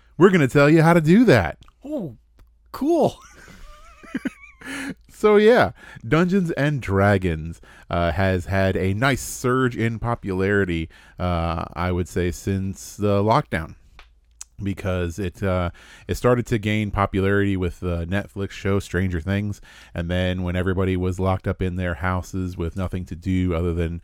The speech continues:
Speaker 1: worry about the covid nineteens and, uh, didn't, you know, get to hang out with their friends as much, um, I think Dungeons and Dragons started to become really appealing 'cause it was a game that people could play collaboratively over the internet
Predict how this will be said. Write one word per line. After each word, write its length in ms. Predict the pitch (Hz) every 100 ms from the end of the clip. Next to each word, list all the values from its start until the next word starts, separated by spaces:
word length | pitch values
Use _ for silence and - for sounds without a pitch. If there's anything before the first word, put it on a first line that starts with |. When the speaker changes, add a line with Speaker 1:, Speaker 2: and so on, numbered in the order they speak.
| - - -
Speaker 1:
worry 420 | 95 95 95 92
about 360 | 90 92 92
the 80 | 90
covid 480 | - 104 98 92 92
nineteens 920 | 90 92 92 - 98 98 95 95 92 - - - -
and, 400 | 95 90 85 87
uh, 400 | 104 92 90 98 - _ -
didn't, 320 | 104 107 110 _ - - 101
you 80 | 110
know, 100 | 101
get 140 | 104
to 60 | 85
hang 200 | 90 104
out 40 | 104
with 80 | 104
their 100 | 98
friends 320 | - 107 104
as 140 | 101
much, 520 | 101 110 - - - 92
um, 440 | 92 92 90 87 - _
I 60 | -
think 360 | 92 90 - - _ _ 101
Dungeons 260 | 92 87
and 100 | 101
Dragons 300 | 87 90 117
started 140 | - 101
to 60 |
become 200 | 92 113
really 240 | 101 113 117
appealing 440 | 110 127 110 80 - _ -
'cause 120 | 90
it 40 |
was 80 | 87
a 40 |
game 360 | 87 92 87 98
that 100 | 92
people 220 | 95 90
could 200 | 85 87
play 420 | - - 85 85 104
collaboratively 840 | - 82 78 82 85 85 92 92
over 180 | 85 80
the 80 | 78
internet 540 | 82 90 95 113 -